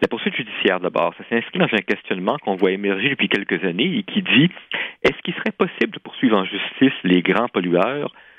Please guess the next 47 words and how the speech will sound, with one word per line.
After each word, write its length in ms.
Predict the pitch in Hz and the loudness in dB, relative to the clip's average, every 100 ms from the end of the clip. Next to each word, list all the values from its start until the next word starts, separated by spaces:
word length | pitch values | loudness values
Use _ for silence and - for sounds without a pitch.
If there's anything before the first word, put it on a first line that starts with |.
| - | -6
de 20 | - | -2
la 60 | |
même 240 | 101 131 131 | 0 -2 -2
façon 400 | 120 - 139 - | -4 0 -2 0
qu'on 140 | 95 | 2
a 100 | 95 | 2
jadis 260 | 104 - 127 | 2 2 -2
poursuivi 400 | - 98 - 98 | -2 -2 2 4
en 140 | 104 87 | 4 2
justice 420 | 92 - - 151 - | 0 0 0 0 0
les 80 | 104 | -2
compagnies 360 | 110 113 120 | 0 -2 -4
de 100 | - | -6
tabac ? 260 | 101 82 - - _ _ _ _ _ - | -6 -2 -4 -6 _ _ _ _ _ 2
Et 120 | 85 | 2
je 80 | 92 | 2
rappelle 260 | 95 117 | 0 0
ici 300 | 104 - - | -2 -8 -8
que 100 | 143 | -2
partout 440 | 98 135 - - 180 | 0 -2 -4 -6 -4
où 80 | - | 0
il 80 | 107 | 2
y 20 | |
a 40 | |
eu 100 | 101 | 2
de 80 | 117 | 2
telles 260 | 98 110 107 | 0 0 -2
poursuites, 460 | 98 87 - - | -4 -10 -4 -4
les 60 | - | -2
compagnies 320 | - 101 107 | -2 -2 -4
de 60 | 107 | -4
tabac 280 | 101 92 135 - | -2 0 -2 -2
ont 80 | 123 | -6
perdu. 480 | - 104 98 95 92 _ _ - - | -2 -2 -4 -8 -8 _ _ -16 -2
Et 140 | 87 | 0
elles 100 | 92 | 2
ont 60 | 98 | 0
dû 100 | 95 | 0
payer 320 | - 95 117 | 0 2 2
des 140 | 92 - - | 0 -2 -2
centaines 440 | 147 - 139 131 | -4 -2 -4 -4
de 80 | 98 | -8
milliards 720 | 113 135 123 127 120 98 90 | -6 0 2 2 2 -2 -2
en 140 | - 87 | -2 -2
dommages 320 | 95 98 101 | 0 0 0
et 100 | 98 | -2
intérêts 380 | 87 - 78 113 | -2 0 0 -2